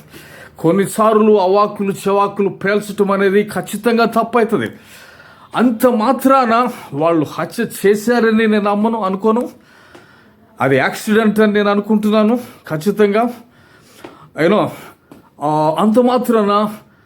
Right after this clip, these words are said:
ఆ, you know, కు-, you know, ఇటువైపు హిందూ, ఆ, తత్వవాదులు కూడా ఇంత చీప్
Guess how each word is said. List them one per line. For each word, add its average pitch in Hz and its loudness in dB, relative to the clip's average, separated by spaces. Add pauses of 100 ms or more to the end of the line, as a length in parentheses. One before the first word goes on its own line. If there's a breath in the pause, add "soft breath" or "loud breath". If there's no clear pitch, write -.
(260 loud breath)
ఆ, 151 0 (320)
you 180 0
know, 170 2
కు-, 180 2
you 175 -2
know, 185 2
ఇటువైపు 196 0
హిందూ, 220 2 (360)
ఆ, 147 -2 (120)
తత్వవాదులు 170 2
కూడా 170 0 (420 loud breath)
ఇంత 240 -4
చీప్ - 0